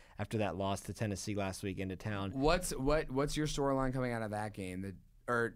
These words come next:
Speaker 2: let's, let's finish, let's finish with, um,
Speaker 1: And then I was just gonna say they got the Browns coming in after the Seahawks. So they've got two really tough games back to back now. So I think the Vikings may have shot themselves in the foot very
Speaker 2: Yeah,
Speaker 1: early.
Speaker 2: but I never expected them to win that division.
Speaker 1: No, not the division. Although,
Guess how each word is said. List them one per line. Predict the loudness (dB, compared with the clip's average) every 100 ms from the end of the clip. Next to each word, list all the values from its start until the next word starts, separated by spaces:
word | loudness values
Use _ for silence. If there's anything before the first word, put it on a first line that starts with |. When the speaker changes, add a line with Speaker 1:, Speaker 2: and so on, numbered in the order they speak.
| -2
Speaker 2:
let's, | -2 0
let's | 0 0
finish, | 2 2 2 0 -2
let's | -4 -2
finish | -2 -2 -4
with, | -4 -4 -4
um, | -6 -6 -8 -10 -16 -18 -18 -6
Speaker 1:
And | 4 8
then | 12
I | 12
was | 12
just | 8
gonna | 4 4
say | 6
they | 4
got | 4
the | 2
Browns | 0 0 0
coming | -2 -2 0
in | -2
after | -4 -6
the | -8
Seahawks. | -6 -4 -4 -6
So | -6 0
they've | 2
got | 4 2
two | 4 8
really | 10 8 6
tough | 2 0 0
games | -2 -2 -4 -10 -12 -4
back | -4 -2
to | -4
back | -2 -2 -4
now. | -6 -6 -8 -10
So | -4 -4 -4 -8 -16 -12 -12 -6 2
I |
think | 4 6
the |
Vikings | 4 4 2 -2
may | -2
have | -2
shot | -2 -4
themselves | -4 -2 -2 -2
in | -4
the |
foot | -4 -6 -4
very | -2 2
Speaker 2:
Yeah, | 2
Speaker 1:
early. | 4
Speaker 2:
but | 4
I | 4 2
never | 2 0
expected | -2 -2 -4 -2
them | -4 -4
to |
win | -6 -6
that | -8
division. | -10 -12 -14 -16 -18 -6 4
Speaker 1:
No, | 4 4 -4 4
not | 6 6
the |
division. | -2 0 0 -2 -6 -8 -10
Although, | -6 -2 0 0